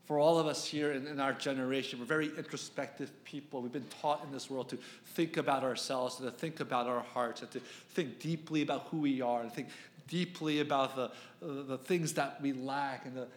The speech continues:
and the things that this world lacks. And we become pessimists very quickly in this world. And so we're good at looking at our sins. We're good at looking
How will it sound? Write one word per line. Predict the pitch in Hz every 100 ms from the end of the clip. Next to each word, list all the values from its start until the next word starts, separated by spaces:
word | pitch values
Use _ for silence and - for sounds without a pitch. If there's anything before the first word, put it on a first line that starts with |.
| - -
and | 127
the |
things | 123 - 156
that | 156
this | - 135 147
world | 135 147 139 123
lacks. | 123 113 - - - - - - - - -
And | 127
we |
become | 135 139 - 143
pessimists | - - - - 147 147
very | - 160 170
quickly | - - 175 175 151 131
in | 123
this | 113 -
world. | 127 123 127 - - - - - - - - - - - - - - - - - - -
And | -
so | -
we're | 151 151 -
good | - 180 175
at | 156 143
looking | 147 - 143
at | 139
our | 135 127
sins. | - - 135 131 127 - - - - - - - - - _ - _ -
We're | 165
good | - - 165 165 160
at | 147 156 147
looking | 135 139 -